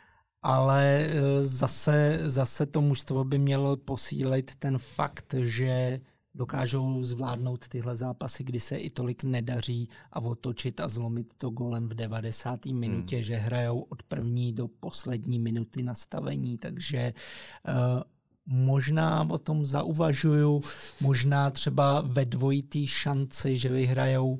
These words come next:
Speaker 1: polčas nebo zápas,
Speaker 2: Mhm.
Speaker 1: protože, eh, ta aktivita a střely tam byly i, i o víkendu.
Speaker 2: No, Bayern doma s Brémama, kurz jedna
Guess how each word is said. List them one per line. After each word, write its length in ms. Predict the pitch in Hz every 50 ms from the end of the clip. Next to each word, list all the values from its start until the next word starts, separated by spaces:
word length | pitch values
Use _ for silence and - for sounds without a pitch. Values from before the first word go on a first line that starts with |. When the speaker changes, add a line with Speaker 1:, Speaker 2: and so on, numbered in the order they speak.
| - - _
Speaker 1:
polčas 580 | - 139 131 131 117 - - 139 131 - -
nebo 240 | - 127 123 135 135
zápas, 580 | 123 131 123 120 113 - - - - 131 98 92
Speaker 2:
Mhm. 80 | 87
Speaker 1:
protože, 520 | 87 - 123 117 - - 131 117 110 123 131
eh, 200 | 127 127 123 117 - - - - - - - _ - 123 127 123 127 123 -
ta 100 | 135 143
aktivita 640 | - - 139 - - - 135 120 127 123 - - 151
a 120 | 135 135 131
střely 560 | - - - - - 117 117 123 123 123 120
tam 480 | - 135 127 123 120 120 120 127 - - - - - - -
byly 360 | - 165 160 151 156 151 143 143
i, 600 | - 165 151 127 123 127 131 - - - - -
i 320 | 147 147 143 131 135 - -
o 120 | - 123
víkendu. 500 | 117 123 113 - - 127 123 120 113 131 - _ _ _ - - - - - - - _ _
Speaker 2:
No, 180 | - 95 101 101
Bayern 280 | 92 92 95 98 98 95
doma 380 | 95 92 98 101 98 98 95 95
s 200 | - - - 90
Brémama, 680 | 85 87 87 87 90 90 90 90 90 90 87 90 90 -
kurz 320 | - - 90 90 - - -
jedna 400 | 87 82 87 85 85 85 85